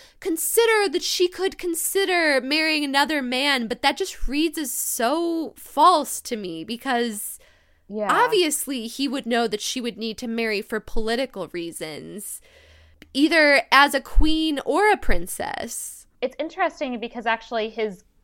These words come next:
Speaker 2: candidacy becomes taken much more seriously later,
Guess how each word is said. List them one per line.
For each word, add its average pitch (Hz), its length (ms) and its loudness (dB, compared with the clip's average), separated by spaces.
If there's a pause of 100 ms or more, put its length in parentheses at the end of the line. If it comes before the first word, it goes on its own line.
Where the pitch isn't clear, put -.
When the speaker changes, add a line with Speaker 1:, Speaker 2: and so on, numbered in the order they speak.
(160)
Speaker 2:
candidacy 233 800 -6
becomes 202 800 -8
taken 240 420 -6
much 196 240 -6
more 196 160 -4
seriously 185 720 -2
later, 214 600 -6